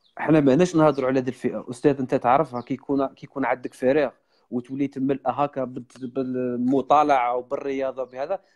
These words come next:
صافي دير هذا انسان فريمون قوي شخصياً وقوي فكرياً وفريمون يحكم في روحه ويميتريز روحه، باسكو كي يكون عندك الفراغ ماشي من السهل بتروح تطالع ولا دير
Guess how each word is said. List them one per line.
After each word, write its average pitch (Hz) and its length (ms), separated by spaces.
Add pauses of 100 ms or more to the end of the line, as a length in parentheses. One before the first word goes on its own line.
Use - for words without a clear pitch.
صافي 131 260
دير 127 200
هذا 120 220
انسان 117 460
فريمون 127 340
قوي 139 340
شخصياً 143 560
وقوي 135 480
فكرياً 143 720
وفريمون 147 580
يحكم 151 280
في 151 160
روحه 147 240
ويميتريز 151 580
روحه، 131 280 (360)
باسكو 135 220
كي 160 80
يكون 170 180
عندك 147 300
الفراغ 147 360 (280)
ماشي 127 240
من 202 60
السهل 156 340
بتروح 139 340
تطالع 143 380
ولا 151 180
دير 131 180